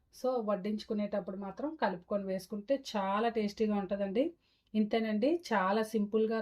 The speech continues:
తక్కువ టైంలో ఈజీగా కూడా చేసేసుకోవచ్చండి. ఇప్పుడు సీజన్‌లో ఎలాగో దొరుకుతాయి కాబట్టి వాక్కాయ పచ్చడి అయితే రెడీ అయిపోయిందండి.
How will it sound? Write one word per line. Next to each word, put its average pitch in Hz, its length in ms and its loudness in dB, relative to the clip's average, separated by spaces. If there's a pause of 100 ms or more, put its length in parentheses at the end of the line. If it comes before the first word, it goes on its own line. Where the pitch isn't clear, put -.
తక్కువ - 540 -2
టైంలో 208 420 2
ఈజీగా 208 380 2
కూడా 202 180 0
చేసేసుకోవచ్చండి. 190 880 -2 (360)
ఇప్పుడు 208 280 0
సీజన్‌లో 208 480 2
ఎలాగో 196 340 2
దొరుకుతాయి 190 440 -2
కాబట్టి 190 460 -2 (640)
వాక్కాయ 220 340 4
పచ్చడి 214 300 -2
అయితే 202 180 -2
రెడీ 208 260 0
అయిపోయిందండి. 202 600 0